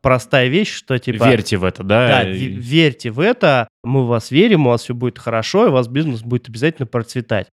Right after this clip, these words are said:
Speaker 1: Всё-таки бизнес — это достаточно прагматичная штука, и нам кажется, что, не забывая про человеческие отношения, не забывая про ценности,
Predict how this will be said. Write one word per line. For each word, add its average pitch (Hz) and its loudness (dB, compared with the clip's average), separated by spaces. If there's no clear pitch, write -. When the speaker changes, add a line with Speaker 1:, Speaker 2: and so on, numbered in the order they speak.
Speaker 1:
Всё-таки 139 -6
бизнес — 143 0
это 117 -2
достаточно 120 -2
прагматичная 131 0
штука, - -8
и - -4
нам 147 2
кажется, 135 -2
что, 117 -2
не 135 -4
забывая 135 2
про 107 -8
человеческие 123 -8
отношения, 120 -2
не 110 -4
забывая 117 0
про 117 -2
ценности, 196 0